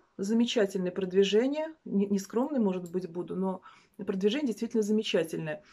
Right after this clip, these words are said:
Размер будет примерно сорок восемь пятьдесят, просто тёпленький джемперок. И если я хотела перейти на четвёрку, что я и сделала, потом я вернулась на три семьдесят пять, ибо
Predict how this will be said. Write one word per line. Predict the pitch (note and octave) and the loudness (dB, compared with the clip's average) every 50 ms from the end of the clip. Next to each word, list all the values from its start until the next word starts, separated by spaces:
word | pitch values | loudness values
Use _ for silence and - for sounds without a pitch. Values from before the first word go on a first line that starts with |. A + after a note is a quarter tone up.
| - | -10
Размер | - G#3 A#3 A#3+ C4 D4+ D4 | -2 0 2 4 4 2 2
будет | A3 G#3 G3+ | 0 -2 -2
примерно | - G3+ G3+ G3 G3 F#3+ F#3 F#3 F3 - - _ _ _ | 2 2 4 4 4 4 2 -2 -4 -4 -8 _ _ _
сорок | - - G#3 G3 G3 G3 | -8 -4 -2 -2 -2 -2
восемь | G3+ F#3+ F#3+ - F3+ | -2 -4 -4 -4 -10
пятьдесят, | - E3+ D#3+ F#3 - - C#4 D4+ D#4 - - _ _ _ | -10 -10 -10 -10 -4 -2 -2 -2 -2 -6 -14 _ _ _
просто | - A3 C4 C#4+ - B3 | -2 -2 -2 -2 -2 -8
тёпленький | G#3 - G3 F#3+ G3 G#3 G3+ G3 G3+ | -2 -2 -2 0 2 0 0 0 -2
джемперок. | F#3 F#3 G3 G3 - F#3+ F3+ D#3+ D#3+ - _ _ - - - - - _ | -2 -2 -2 0 0 -4 -4 -4 -8 -12 _ _ -20 -20 -20 -20 -6 _
И | G#3 | 0
если | A#3 D4+ D4 - C4 | 0 0 0 0 0
я | C4 | 0
хотела | C4 - B3+ B3+ B3+ A3 F#3+ | 2 0 -2 4 4 4 4
перейти | F#3+ - G3 G3+ G3 - A#3+ | 6 4 0 0 0 0 0
на | G#3+ F#3+ | 0 0
четвёрку, | G3 - - - G#3+ B3 D#4+ F#4+ - - - G3 - - - - _ | 0 -4 -4 -4 -4 -2 -2 -2 -2 -2 -4 -4 -6 -14 -20 -20 _
что | - - - G#3+ | -8 0 2 4
я | G#3 G3+ G3+ | 6 8 8
и | G3+ G#3 | 8 6
сделала, | G#3 F#3+ F#3+ G#3+ F#3+ E3 D#3+ E3 E3 - - - - - - _ | 4 4 4 4 4 4 2 -2 -6 -8 -12 -18 -20 -20 -20 _
потом | - G#3 G3+ C4+ C4+ | -6 -2 2 4 4
я | A#3+ A#3 A3 | 6 6 6
вернулась | G3+ G#3+ G#3 G#3+ A3+ C4+ D4 D4 C#4+ - - - - - - - - | 6 6 6 6 4 4 2 0 -4 -4 -8 -12 -14 -16 -18 -6 0
на | G#3 G#3 G#3+ G#3 G#3 F#3+ - - _ - - | 2 4 6 6 4 2 0 -4 _ -10 -4
три | G3+ G#3+ G#3 G#3 | -2 -2 -2 -4
семьдесят | - - G#3+ G3+ F#3 F#3 - - F#3 - | -2 0 2 2 2 0 -4 -8 -12 -4
пять, | - A3+ C4 D4+ D4+ - - _ _ - - - - _ _ _ _ | -4 -2 -2 -2 -4 -6 -14 _ _ -20 -20 -20 -20 _ _ _ _
ибо | G#3+ G#3+ F#3 G#3 G3+ G3 G3+ F#3+ | 0 4 4 6 6 6 4 0